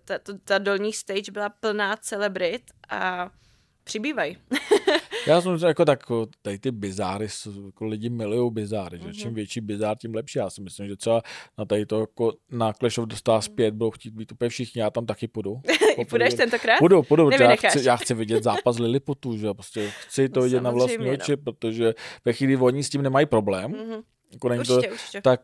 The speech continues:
Speaker 2: já tam chci být a chci to vidět,
Speaker 1: Mhm.
Speaker 2: protože chci vidět, jak to, já chci vidět Veselýho, který
Speaker 1: Mhm.
Speaker 2: bude, to bude vteřinovej Veselý, že jo, prostě.
Speaker 1: Tam je pravda, že tam je důležitý v ten moment sedět na místě, protože jak, a koukat jako přímo, protože podle mě
Speaker 2: Je to
Speaker 1: to
Speaker 2: rychlý.
Speaker 1: už neuvidíš.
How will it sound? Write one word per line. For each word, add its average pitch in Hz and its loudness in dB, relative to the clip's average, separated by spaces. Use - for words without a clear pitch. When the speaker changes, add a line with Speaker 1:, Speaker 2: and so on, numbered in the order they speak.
Speaker 2:
já 127 8
tam 127 2
chci - -6
být 131 0
a 131 -6
chci 127 -4
to 123 0
vidět, 143 2
Speaker 1:
Mhm. 226 -8
Speaker 2:
protože 110 -8
chci 117 -8
vidět, 113 0
jak 110 -4
to, 113 -6
já 117 2
chci 107 -6
vidět 123 4
Veselýho, 127 2
který 117 0
Speaker 1:
Mhm. 113 -8
Speaker 2:
bude, 117 4
to - -8
bude 117 4
vteřinovej 127 4
Veselý, 123 2
že 113 0
jo, 113 2
prostě. 104 -8
Speaker 1:
Tam 254 0
je 302 0
pravda, 269 0
že 277 -8
tam 262 -4
je 277 -2
důležitý 254 -4
v 247 -16
ten 262 -6
moment 254 -6
sedět 247 -8
na 247 -4
místě, 240 -8
protože 240 -8
jak, 247 -4
a 233 4
koukat 233 -4
jako 202 -10
přímo, 220 -8
protože 196 -10
podle 208 -8
mě 208 -10
Speaker 2:
Je 208 -4
to 135 -2
Speaker 1:
to 143 4
Speaker 2:
rychlý. 147 4
Speaker 1:
už 113 -2
neuvidíš. 254 2